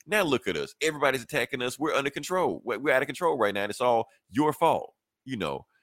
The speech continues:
Uh, and he points the gun at him. He was like, "Oh, shit." So, and that's when Master Lean blasted him in the face, which we did. I, did Master Lean ever have powers before?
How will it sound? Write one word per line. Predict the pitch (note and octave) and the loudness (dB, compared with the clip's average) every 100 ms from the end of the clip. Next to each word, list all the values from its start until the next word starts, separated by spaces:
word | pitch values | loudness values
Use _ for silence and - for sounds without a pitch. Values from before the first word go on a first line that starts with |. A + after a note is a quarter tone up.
| _ _ | _ _
Uh, | A2 A#2 | 4 4
and | C#3 | 4
he | |
points | D#3+ D3 C#3 | 0 -4 -4
the | |
gun | B2+ D#3 | -2 -2
at | C#3+ | 0
him. | D#3 F#3+ D#2+ A#1+ _ _ | -2 -2 -4 -8 _ _
He | D3 | -8
was | C3 | -4
like, | G#2+ D#2 G#2+ | -2 -2 -2
"Oh, | A#2+ | -4
shit." | - C#2 B1 - _ _ _ - | -4 -8 -10 -14 _ _ _ -18
So, | - F2+ D#2 D2 _ _ _ | -2 0 0 -2 _ _ _
and | G#2+ G#2 | -2 2
that's | B2+ | 2
when | C#3+ A2+ | 0 0
Master | A#2+ A#2 - | 0 0 -2
Lean | G#2 B2+ G#3+ F3+ A2+ A2+ - _ _ _ _ _ _ _ | -4 -2 -2 -2 -4 -8 -18 _ _ _ _ _ _ _
blasted | F#2 C#3+ C#3+ C#3 | 0 2 2 0
him | G#3+ | -2
in | E3+ | 0
the | F#2 | -2
face, | - B1+ G1+ - | -4 -6 -8 -6
which | A#2 C3+ | -2 -2
we | D3+ G#3 | -2 0
did. | G2+ | 2
I, | A2 | 2
did | C3 B2 D3+ | 0 0 2
Master | E3 - A#3 | 2 0 -4
Lean | G#3+ | -2
ever | G3 | 0
have | G3 A3+ | 0 2
powers | F3 F3 | 2 2
before? | E3 F3 F3+ E3 | -2 -4 -4 -4